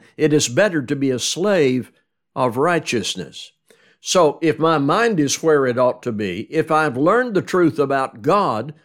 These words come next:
and about man, I am happy to confess, "I was bought with a price, and this means I am not my own. As a Christian,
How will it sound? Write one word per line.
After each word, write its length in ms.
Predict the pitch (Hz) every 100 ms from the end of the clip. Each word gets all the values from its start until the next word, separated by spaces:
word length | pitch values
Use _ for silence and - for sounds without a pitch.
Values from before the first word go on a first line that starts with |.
| _ -
and 140 | 143
about 360 | 147 151 147 131
man, 580 | 139 208 180 113 123 - _ _
I 240 | - 175 196
am 160 | 147 113
happy 520 | - 160 180 180 175
to 220 | 175 160
confess, 760 | - 151 143 151 123 71 - - _ _ _ -
"I 180 | 139 170
was 300 | 131 107 -
bought 580 | 101 101 165 185 190
with 340 | - 135 185 180
a 80 | 175
price, 720 | - 165 160 156 160 - - _ _
and 280 | 123 117 95
this 320 | 143 190 -
means 500 | 139 160 160 156 - -
I 240 | 151 156
am 340 | 156 151 127 123
not 400 | 147 156 156 123
my 380 | 135 147 151 -
own. 560 | 143 139 113 90 76 _ _ _
As 240 | 123 117
a 80 | 123
Christian, 800 | - - 190 - - 185 185 185